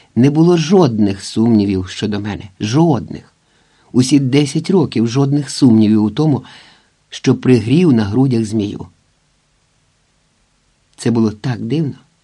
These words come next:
Просто дивно і більш нічого. Але і прикро.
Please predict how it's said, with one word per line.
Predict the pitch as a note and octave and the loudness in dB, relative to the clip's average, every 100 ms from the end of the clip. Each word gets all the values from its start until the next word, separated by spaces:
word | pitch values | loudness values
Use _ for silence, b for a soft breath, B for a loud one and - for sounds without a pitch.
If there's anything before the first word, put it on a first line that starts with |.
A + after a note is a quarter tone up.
| _ _ _ _ _ _ _ | _ _ _ _ _ _ _
Просто | - G#3+ - C3+ | -2 0 0 -4
дивно | B2+ A2+ A2 | -4 -4 -6
і | A#2 | -6
більш | A#2+ - | -6 -4
нічого. | A2 - G2+ A2 - _ _ _ _ _ _ _ _ _ _ _ _ - | -8 -8 -10 -10 -16 _ _ _ _ _ _ _ _ _ _ _ _ -8
Але | B2 C3 | -2 0
і | F#3+ F#3+ | 0 0
прикро. | C3+ C#3 C3+ - - | -2 -2 -4 -12 -16